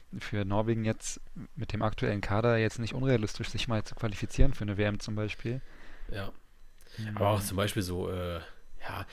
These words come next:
Speaker 2: ja, aber ich glaube, das ist auch, ne, f-, ich würd jetzt auch sagen, Aubame-, äh, Aubameyang, dass er dafür, was macht, was hat er?
Speaker 1: Äh, Gabun, glaub ich.
Speaker 2: Gabun, ja. Äh, weißt du, das, oder auch, ja gut, Senegal,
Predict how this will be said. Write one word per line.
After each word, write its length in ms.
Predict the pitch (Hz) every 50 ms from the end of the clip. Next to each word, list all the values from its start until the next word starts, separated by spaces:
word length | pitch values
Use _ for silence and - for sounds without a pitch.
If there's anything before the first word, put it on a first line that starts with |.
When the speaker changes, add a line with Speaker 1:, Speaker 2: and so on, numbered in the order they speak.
| - - - - -
Speaker 2:
ja, 80 | -
aber 240 | - 113 127 120 117 -
ich 140 | - -
glaube, 200 | - - 127 135
das 100 | 135 113
ist 40 | -
auch, 240 | 131 120 120 - - - - - -
ne, 120 | 101 104
f-, 180 | 110 107 - - - 55 - - - - 71 -
ich 100 | 104 98
würd 100 | 104 104
jetzt 100 | 110 113
auch 100 | 113 104
sagen, 300 | 98 104 98 107 101 87
Aubame-, 360 | 95 107 107 107 104 104 107 - -
äh, 200 | 113 110 101 95
Aubameyang, 760 | - 98 101 104 98 98 101 98 98 101 110 107 107 101 98
dass 200 | 98 101 - -
er 120 | 107 98
dafür, 760 | 95 98 95 98 - - - 92 90 90 90 90 92 95 104 - - - - - - - - - - - - - -
was 180 | - 92 - -
macht, 220 | 98 98 92 - -
was 180 | - - 95 98
hat 100 | 98 -
er? 260 | - 98 117 131 143 - - - - - - - - - -
Speaker 1:
Äh, 260 | - 131 107 101 101
Gabun, 480 | 104 - 104 98 104 107 110 113 110 107
glaub 140 | 101 101 98 101 98
ich. 60 | 104
Speaker 2:
Gabun, 240 | 101 101 107 101 92
ja. 240 | 90 92 101 - - - - - - - - - - - -
Äh, 220 | 101 101 98 95
weißt 180 | 98 110 113 -
du, 40 | 120
das, 180 | 98 - 120
oder 240 | - 104 98 98 98
auch, 320 | 95 95 95 - - - - - - - - - - - -
ja 40 | 90
gut, 180 | 90 95 92
Senegal, 680 | - - 95 95 104 101 98 98 98 98 98 98 101 95